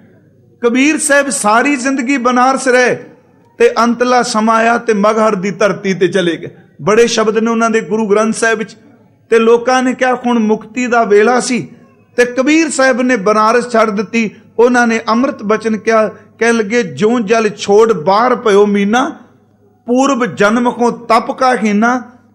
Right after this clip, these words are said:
ਬਹੁਤ ਬਰਸ ਤਪ ਕੀਆ ਕਾਸ਼ੀ, ਮਰਨ ਪਇਓ ਮਗਹਰ ਕੀ ਬਾਸੀ।" ਹੁਣ ਜਦੋਂ ਮਗਹਰ ਆਏ,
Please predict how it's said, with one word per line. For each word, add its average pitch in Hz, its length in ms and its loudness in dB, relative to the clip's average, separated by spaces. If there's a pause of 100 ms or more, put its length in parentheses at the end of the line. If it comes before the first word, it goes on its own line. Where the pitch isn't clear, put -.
ਬਹੁਤ 240 440 0
ਬਰਸ 220 300 0
ਤਪ 233 340 -2
ਕੀਆ 233 460 0
ਕਾਸ਼ੀ, 262 580 -2 (240)
ਮਰਨ 214 420 2
ਪਇਓ 214 300 2 (580)
ਮਗਹਰ 262 460 2
ਕੀ 214 200 -4
ਬਾਸੀ।" 196 400 0 (600)
ਹੁਣ 247 140 2
ਜਦੋਂ 220 300 2
ਮਗਹਰ 247 400 2
ਆਏ, 202 320 2